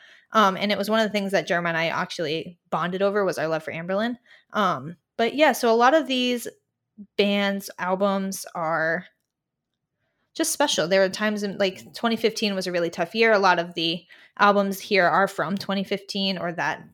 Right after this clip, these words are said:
like, time span. Um, and Absent Sounds is one of the first albums that I wrote about when I had my own music website back in the day. Um, so I don't know, I feel like they're just kind of hallmarks of personality and timelines, and I don't know, they just, they,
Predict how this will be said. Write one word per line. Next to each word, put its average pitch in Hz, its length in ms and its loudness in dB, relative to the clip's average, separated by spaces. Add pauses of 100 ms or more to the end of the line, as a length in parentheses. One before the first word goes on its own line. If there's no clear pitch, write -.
(140)
like, 170 160 -16
time 170 300 -8
span. 196 440 -2 (460)
Um, 190 440 0 (160)
and 208 380 0
Absent 202 480 -2
Sounds 202 480 2
is 180 260 -2
one 190 140 -2
of 180 120 -4
the 185 60 -4
first 190 280 -2
albums 180 320 -2
that 190 100 0
I 175 80 2
wrote 180 220 0
about 165 280 0
when 175 140 -4
I 165 160 -2
had 170 260 -4
my 165 160 -4
own 240 140 -2
music 165 320 -6
website 160 380 -4
back - 200 -8
in 175 60 -12
the 160 60 -10
day. 165 400 -6 (280)
Um, 233 220 4
so 233 160 -2
I 320 40 2
don't 330 100 4
know, 262 60 6
I 220 40 2
feel 294 140 4
like 294 100 4
they're 269 80 -4
just - 180 -6
kind 208 160 0
of 185 120 -2
hallmarks 185 600 -2
of 170 520 -4 (100)
personality 208 800 2
and 151 420 -8 (300)
timelines, 208 960 0
and 165 200 -10 (100)
I 269 60 -4
don't 262 100 0
know, 175 200 -2
they 214 120 2
just, - 340 -8 (640)
they, 196 280 -2